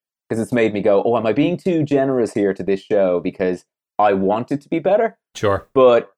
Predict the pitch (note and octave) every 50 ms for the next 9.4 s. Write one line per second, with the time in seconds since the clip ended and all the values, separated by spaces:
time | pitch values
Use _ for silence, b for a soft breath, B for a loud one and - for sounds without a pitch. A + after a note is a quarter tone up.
0 | _ - C3 C3+ C3+ C3+ C3 C3+ C3 B2+ - - - E3+ G3+ F3 C3 A#2 A#2 -
1 | - D3+ D#3+ D#3+ - C3+ C#3 D3+ D3 - - D#3 F3 F3 - D#3 - A#2+ A#2 A2+
2 | G#2 F#2+ - - B2 A#2+ A2+ - - D3 - - - - A#2+ C3 C#3 B2+ G2 F#2+
3 | G2 G2 F#2+ - G#2+ G2+ G2 F#2+ - - C#3 E3+ D3 G2 F#2 - C#3 A#2+ - G2
4 | _ _ C#3+ C#3 C#3+ C#3+ _ C#3+ C#3 C3+ - _ G2 - C3 D3+ C#3+ B2 F2+ D#2
5 | - _ C3 E3 F#3 - _ _ - A2 D3 F3 D3+ G2 F2 E2+ - _ _ -
6 | F#2 - _ _ _ - A#2 C3+ F#3 F#3+ D3+ G#2+ - A2 A#2+ C#3+ C3+ G2 E2 F2+
7 | F#2+ A#2 D3+ C#3 F#2+ - F2 F#2+ F#2+ G2+ C3+ C#3 F#2 - - _ - - - _
8 | _ _ _ _ _ G2+ G#2 G#2 G#2 G#2 G2+ G2 F#2+ F#2+ F#2+ - - - - E3
9 | E3+ - G#3 G3 - G3+ F3+ D#3